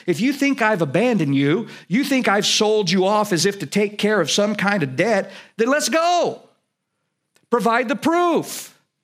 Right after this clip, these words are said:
Guys, what's happening is they're making excuses. You need to see this. They're playing the blame game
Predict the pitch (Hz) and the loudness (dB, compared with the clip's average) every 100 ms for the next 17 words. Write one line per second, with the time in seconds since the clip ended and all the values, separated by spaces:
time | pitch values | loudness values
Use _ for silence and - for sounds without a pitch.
0 | _ 165 160 135 - - _ _ _ _ | _ 0 0 -2 -8 -10 _ _ _ _
1 | _ _ _ _ _ _ _ - 143 214 | _ _ _ _ _ _ _ -6 -2 -2
2 | - - - 196 247 254 165 139 131 156 | -2 -4 -4 -2 -2 0 0 0 -2 -4
3 | - 175 160 135 175 156 165 208 214 220 | -4 -2 -2 0 0 2 0 0 -2 -2
4 | 220 208 170 - - 180 185 - 131 151 | -4 -4 -2 0 -2 0 -2 -2 -2 -2
5 | 190 247 208 - 214 180 127 123 - - | -2 -2 0 -2 0 0 -2 -4 -6 -6
6 | - - - _ _ 170 175 175 202 240 | -12 -20 -20 _ _ -2 -2 -2 -2 0
7 | 262 269 262 262 262 175 147 175 185 214 | 2 2 2 0 0 -2 0 0 0 0
8 | 233 220 180 160 135 143 135 131 151 196 | 0 0 -2 -4 -2 0 2 0 -2 -4